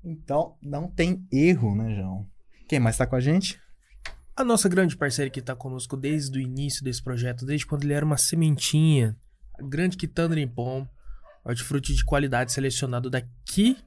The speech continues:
Speaker 2: de Fernandópolis, diretamente da horta da Quitanda Nippon. Você pode ver no vídeo, é tudo verdinho, tudo fresquinho, ó, exala a vida, ó, que coisa linda. Dá até fome. Galera, se você trabalha no ramo culinário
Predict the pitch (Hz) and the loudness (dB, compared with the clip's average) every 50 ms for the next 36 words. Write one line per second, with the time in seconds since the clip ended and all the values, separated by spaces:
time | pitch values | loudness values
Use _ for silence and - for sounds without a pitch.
0 | _ _ - 147 139 120 - 139 135 131 123 120 117 117 120 120 139 131 - - | _ _ -12 -10 -10 -8 -6 -6 -4 -4 -2 -2 -2 -2 -2 -4 -4 -6 -8 -10
1 | - - - - - - - - - - 160 151 190 220 220 226 220 233 190 180 | -14 -16 -20 -20 -20 -20 -20 -20 -10 -2 2 4 6 8 6 6 6 6 6 6
2 | 196 196 - - 170 185 214 240 240 196 143 139 139 165 202 202 240 247 247 - | 4 4 2 0 2 2 2 2 2 2 2 4 6 6 6 4 2 -2 -4 -4
3 | _ _ _ - 135 151 202 220 - - - 247 233 240 247 247 226 - 156 175 | _ _ _ -2 2 2 2 2 0 -4 -4 -2 -2 0 -2 -2 -2 -2 0 0
4 | 190 185 175 - 151 - 160 156 143 139 156 165 165 143 135 127 156 165 160 147 | 0 0 0 0 0 0 0 0 0 0 0 0 0 0 -2 0 0 0 0 0
5 | 147 139 131 127 127 - - 190 180 196 180 156 139 135 147 147 139 131 127 131 | 0 0 0 -2 -4 -4 -2 -2 0 -2 -2 -4 -2 0 0 0 2 0 0 -2
6 | 135 151 147 - - 160 160 - - 156 147 131 - - - - 135 151 160 160 | -2 -2 -4 -4 -4 -4 -4 -4 -4 -2 -2 -2 -4 -6 -8 -6 -4 -4 -2 -2
7 | 151 135 143 151 143 131 - - - 135 135 135 147 170 208 220 165 123 120 120 | -4 -4 -6 -8 -8 -8 -8 -6 -4 -4 0 2 2 4 4 2 2 2 0 0
8 | 120 120 123 131 123 - - 120 120 120 117 113 120 123 120 123 - - - - | 0 0 -2 -4 -4 -4 -4 -2 -2 0 -2 -2 -2 -4 -6 -10 -12 -16 -20 -20
9 | - - - - - 131 - 180 170 - - 123 110 - - - - - - - | -20 -20 -14 -10 -4 0 2 2 2 2 2 2 2 0 -2 -8 -16 -16 -18 -18
10 | - - _ - 160 180 208 202 151 117 113 - - - _ - - - - - | -20 -10 _ 2 6 8 8 8 8 6 4 -2 -8 -18 _ -20 -20 -20 -20 -20
11 | - - - - - - - - - 285 262 277 220 - - - 202 190 170 - | -20 -20 -20 -20 -20 -12 -4 0 0 4 6 6 4 6 6 8 8 8 8 8
12 | - 156 165 185 190 185 185 175 139 156 170 165 160 - 180 175 170 156 135 131 | 6 6 6 6 4 4 4 4 4 4 2 2 0 2 2 2 4 2 2 2
13 | 139 151 156 131 113 110 113 | 2 2 2 2 0 -2 -4